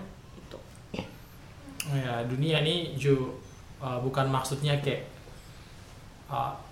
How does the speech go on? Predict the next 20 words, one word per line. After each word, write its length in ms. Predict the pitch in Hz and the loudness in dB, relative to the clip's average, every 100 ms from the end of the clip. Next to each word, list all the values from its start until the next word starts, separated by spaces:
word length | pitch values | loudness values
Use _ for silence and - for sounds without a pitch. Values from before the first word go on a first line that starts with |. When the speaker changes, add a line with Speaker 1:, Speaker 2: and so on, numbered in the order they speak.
| - - - - - - - | -16 -18 -16 -16 -16 -16 -8
Speaker 2:
mewakili 680 | 143 143 135 135 - 131 131 127 131 - | 4 8 8 6 2 2 2 0 -4 -6
pemikiran-pemikiran 880 | - 139 127 156 135 139 139 151 160 | 4 4 6 6 6 8 6 8 8
yang 180 | 143 131 | 8 8
jahat, 420 | 139 170 147 135 135 | 12 12 12 12 8
maksudnya, 460 | 127 127 143 170 - - - - - - - - - - - - - | 2 2 4 2 2 -8 -14 -14 -14 -16 -16 -16 -16 -16 -16 -14 2
eh, 200 | 151 170 | 6 8
ini 200 | 185 208 | 10 10
pemikiran 500 | 202 180 - 190 180 | 10 10 12 12 12
yang 220 | 165 151 151 | 12 10 10
berkembang 640 | 170 175 175 180 165 147 | 10 12 12 12 12 12
lah, 100 | 143 135 | 12 12
Speaker 1:
Iya, 140 | - - | 12 12
Speaker 2:
maksudnya 320 | 196 - 170 | 10 10 8
Speaker 1:
maksudnya 240 | 156 143 - | 8 6 4
itu. 120 | - 147 | 2 6
Speaker 2:
yang 200 | 143 139 139 139 135 143 - - | 8 8 6 4 2 -2 -4 0
berkembang, 640 | 135 - 143 151 143 135 | 2 6 10 10 10 8
mungkin 320 | 135 143 160 143 | 4 4 4 0
kalau 180 | - 135 | 0 0
bisa 140 | 127 | 0